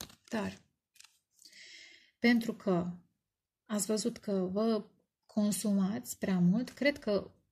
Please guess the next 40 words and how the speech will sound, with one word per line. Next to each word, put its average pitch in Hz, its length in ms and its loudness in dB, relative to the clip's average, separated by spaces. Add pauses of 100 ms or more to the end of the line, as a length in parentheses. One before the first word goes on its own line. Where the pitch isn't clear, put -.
voi 208 720 0
v-ați 226 280 -2
eliberat 226 480 2
un 214 120 0
pic, 226 180 0
v-ați 202 220 0
detașat. 190 720 -4 (600)
Da? - 300 -10 (400)
Eventual, 226 540 4
ca 247 140 -2
să 240 140 0
vă 214 80 0
ascultați 214 520 0
și 190 100 -2
sper 240 340 -2
să-mi 233 200 0
ascultați 247 400 -4
și 269 80 -8
mie 269 120 -2
sfatul, 233 480 -6 (320)
să - 120 -6
vă 214 100 -2
ascultați 214 500 -2
vocea 220 280 -6
interioară 202 680 0
în 220 160 -2
această 214 400 -4
poveste. 185 600 -4 (380)
Dar 254 200 2
ia 285 160 0
uite, 185 360 -8 (600)
este 226 240 0
o 240 40 6
moarte 240 420 2
aici, 170 260 -4 (320)
o 190 80 0
moarte 233 320 4
urmată 233 360 2
de 208 200 0
eremit. 226 560 2